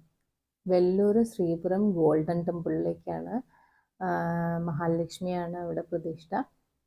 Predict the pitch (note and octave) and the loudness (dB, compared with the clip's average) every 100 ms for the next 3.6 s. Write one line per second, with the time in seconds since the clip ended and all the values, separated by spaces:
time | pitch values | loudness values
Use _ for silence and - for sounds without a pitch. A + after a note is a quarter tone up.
0 | _ F3 F3 F3 F3 E3+ E3+ E3+ E3+ E3 | _ -4 -2 -2 -4 -4 -4 -4 -6 -6
1 | E3 E3 E3 F3+ E3+ D#3+ F#3 D4+ - _ | -4 -6 -6 -8 -6 -6 -6 -8 -12 _
2 | _ _ _ _ _ _ _ _ _ _ | _ _ _ _ _ _ _ _ _ _
3 | F#3+ F3+ F3 F3 G#3 | -2 -2 -2 -4 -6